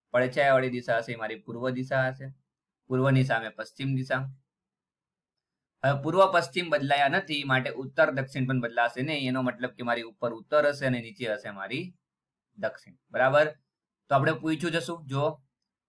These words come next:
ગીતા કઈ દિશામાં જોઈને ઊભી છે, તો ગીતા ક્યાં? ઉપર જોઈને ઊભી છે ને. ઉપર કઈ દિશા છે? ઉત્તર.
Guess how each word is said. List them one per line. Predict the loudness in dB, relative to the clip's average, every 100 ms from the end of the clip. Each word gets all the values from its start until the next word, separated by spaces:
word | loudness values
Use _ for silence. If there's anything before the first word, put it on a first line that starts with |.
| _ _ _
ગીતા | -4 2 6 6
કઈ | 4 2 0
દિશામાં | -2 2 2 2
જોઈને | 0 0 -2
ઊભી | -4 -8
છે, | -10
તો | -12 -8
ગીતા | 0 2
ક્યાં? | 4 2
ઉપર | 0 2 0
જોઈને | 2 -2 -4
ઊભી | -6 -8
છે | -8
ને. | -14 -14
ઉપર | -8 -2 0
કઈ | 0
દિશા | -2 2 0
છે? | 0 -12
ઉત્તર. | -10 -6 -6